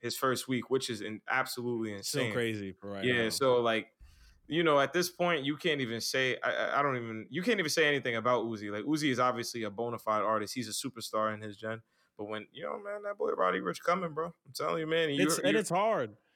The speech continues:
Speaker 1: you heard
Speaker 2: It's,
Speaker 1: that
Speaker 2: and
Speaker 1: track,
Speaker 2: it's
Speaker 1: uh, that they, uh, played? What's his name played? Roddy, I think he, uh, he,
Speaker 2: Oh, it
Speaker 1: um,
Speaker 2: was the
Speaker 1: uh, uh,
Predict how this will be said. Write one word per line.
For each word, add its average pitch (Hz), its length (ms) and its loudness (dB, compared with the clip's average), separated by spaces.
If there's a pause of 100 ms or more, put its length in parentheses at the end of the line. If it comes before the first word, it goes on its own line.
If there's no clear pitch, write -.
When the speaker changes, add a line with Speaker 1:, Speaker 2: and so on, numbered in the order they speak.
(140)
Speaker 1:
you 135 120 -2
heard 165 60 6
Speaker 2:
It's, 170 60 2
Speaker 1:
that 147 160 4
Speaker 2:
and 202 100 0
Speaker 1:
track, 156 200 6
Speaker 2:
it's - 0 - (100)
Speaker 1:
uh, 147 180 6
that 143 180 0
they, 151 180 2
uh, 143 220 6
played? 156 320 0
What's 143 180 -2
his 160 100 -4
name 165 140 0
played? 175 320 2 (360)
Roddy, 139 260 4
I 139 60 0
think 156 180 -6
he, 160 220 0
uh, 135 240 4 (180)
he, 240 140 6
Speaker 2:
Oh, 220 340 6
it 170 80 2
Speaker 1:
um, 220 80 6
Speaker 2:
was 156 220 2
the 185 800 -4
Speaker 1:
uh, 120 260 4 (260)
uh, - 340 -8